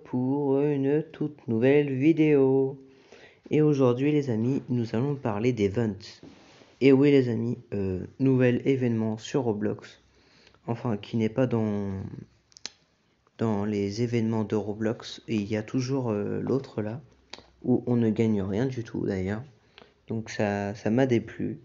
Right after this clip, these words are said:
donc c'est pas grave les amis. Donc je vais vous faire voir cet event,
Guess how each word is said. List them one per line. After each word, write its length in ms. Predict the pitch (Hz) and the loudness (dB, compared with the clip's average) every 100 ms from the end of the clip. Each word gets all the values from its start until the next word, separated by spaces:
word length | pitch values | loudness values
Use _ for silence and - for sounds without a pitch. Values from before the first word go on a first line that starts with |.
| - | -16
donc 280 | - 107 101 | -6 -6 -4
c'est 120 | 113 | -4
pas 160 | 113 | -2
grave 260 | 98 98 120 | -2 -2 -2
les 160 | 131 123 | -4 -4
amis. 240 | 101 120 - _ _ - - - | -4 -6 -10 _ _ -20 -20 -10
Donc 240 | 123 156 156 | 0 2 2
je 160 | - | 2
vais 40 | 139 | 0
vous 40 | |
faire 240 | 135 139 123 | 2 2 2
voir 260 | 131 131 | 2 -2
cet 240 | - 147 139 | -2 -2 2
event, 280 | 113 120 | 4 2